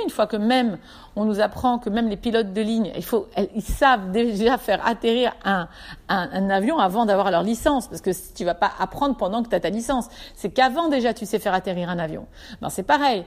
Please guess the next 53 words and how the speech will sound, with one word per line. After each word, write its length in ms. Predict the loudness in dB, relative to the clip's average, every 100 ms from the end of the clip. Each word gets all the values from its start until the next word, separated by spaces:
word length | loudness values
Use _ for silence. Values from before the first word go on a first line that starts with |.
| -12
si 120 | -12 -6
t'as 80 |
pas 140 | 0 2
encore 460 | 0 2 2 4
de 60 | 2
diplôme 340 | -4 -2 -2
de 100 | -2
coach, 300 | -6 0 0
si 80 | 0
t'as 100 | -2
pas 120 | -2
encore 200 | -2 -2
un 80 | -2
diplôme 380 | -4 -2 0 -2 -6 -16 -4
de, 220 | -2 -2
de 100 | -4
ce 140 | -6
que 100 | -4
tu 160 | -2 0
veux, 260 | 0 0 -2 -14 -12
tu 120 | -8
sais 240 | -6 -4 -2
normalement 560 | -4 -4 -4 -2 -2
déjà 560 | 0 2 2 4 2 0 -6
à 80 |
peu 160 | -8 -8
près 400 | -2 2 2 0 -6 -18
comment 240 | 2 2 2
ça 160 | -2
se 80 | -2
passe. 380 | 4 4 4 -8 -20 -20 -2
Et 140 | 2
enfin, 140 | 2 0
moi, 120 | -4
tu 120 | 0
seras 100 | 2
à 60 | 2
la 80 | 2
première 300 | -2 -2 -2
année 200 | 0 -2
et 80 |
que 60 | -4
tu 80 | -8
n'as 80 | -8
pas 100 | -8
encore 240 | -6 -6
appris 380 | -6 -6 -6 -6 -10 -20 -10
les, 220 | -6 -4
les, 180 | -4 -4
les 100 | -4
basiques, 460 | 0 0 0 -2 -2
mais 200 | -2 -2
normalement, 500 | -2 -2 -2 -2 -4